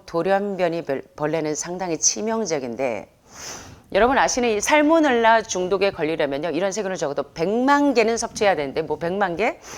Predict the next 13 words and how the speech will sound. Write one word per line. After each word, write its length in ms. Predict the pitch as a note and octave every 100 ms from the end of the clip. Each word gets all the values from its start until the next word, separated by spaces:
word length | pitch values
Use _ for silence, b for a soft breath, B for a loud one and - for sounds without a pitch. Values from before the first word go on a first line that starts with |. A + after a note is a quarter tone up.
| B B
그럼 140 | G#3+
해-, 180 | C#4 -
햄버거 320 | C#4+ C#4+ C#4+
한 140 | C#4 C4+
백 160 | A3+
개 100 | D#4
정도 240 | D4+ C4+ A#3
먹으면 260 | F#3+ F#3
되겠지? 560 | F3 D#3 D#3 - C#4 E4 - B
<laughs> 160 | B - -
자, 140 | G#3
한번 200 | F3 F3+
볼까요? 480 | E3+ - D#3 G3